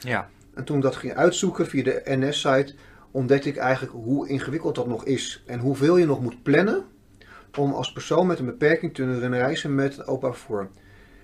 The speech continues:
Speaker 2: Eh, dus het was voor mij ook weer een confrontatie. Dat wij, hal-,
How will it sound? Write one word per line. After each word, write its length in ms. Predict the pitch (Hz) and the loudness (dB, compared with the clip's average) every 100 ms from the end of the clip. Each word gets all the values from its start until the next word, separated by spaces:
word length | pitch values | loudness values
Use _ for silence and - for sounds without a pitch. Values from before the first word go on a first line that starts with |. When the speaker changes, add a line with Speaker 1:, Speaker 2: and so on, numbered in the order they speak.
| - - - _ - | -20 -20 -20 _ -12
Speaker 2:
Eh, 380 | 113 113 113 113 - _ - | -6 -4 -4 -6 -10 _ -16
dus 100 | 120 | -8
het 80 | 120 | -4
was 80 | 156 | -2
voor 100 | 156 | 2
mij 100 | 156 | 2
ook 120 | 185 | 4
weer 100 | 185 | 4
een 100 | 139 | 2
confrontatie. 840 | 147 139 - 135 143 123 123 190 | 2 0 0 0 2 2 2 0
Dat 220 | 156 131 117 | 0 0 2
wij, 180 | 131 | 2
hal-, 260 | 123 139 127 | 4 4 2